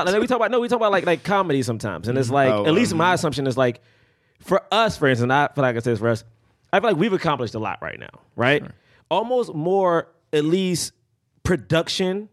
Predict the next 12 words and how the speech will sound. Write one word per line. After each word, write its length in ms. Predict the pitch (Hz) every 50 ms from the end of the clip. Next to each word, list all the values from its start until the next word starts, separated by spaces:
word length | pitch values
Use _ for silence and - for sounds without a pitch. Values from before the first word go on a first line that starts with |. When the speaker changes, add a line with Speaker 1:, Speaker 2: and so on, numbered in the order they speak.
| _ _ _ _ _ _ _
Speaker 2:
and 180 | - 147 127 123 _
outreach 440 | 123 147 165 - 139 143 147 - -
wise 380 | 127 131 123 117 117 120 117
than 120 | - 135 131
a 60 | 120
lot 200 | 120 127 135 131
of 80 | 123 120
our 120 | 123 117
white 320 | 110 95 117 123 127 120 -
comedy 400 | - - 131 123 117 110 98 90
peers. 600 | - - - 123 104 80 - - _ - - - _ 139
Speaker 1:
Okay. 200 | - - -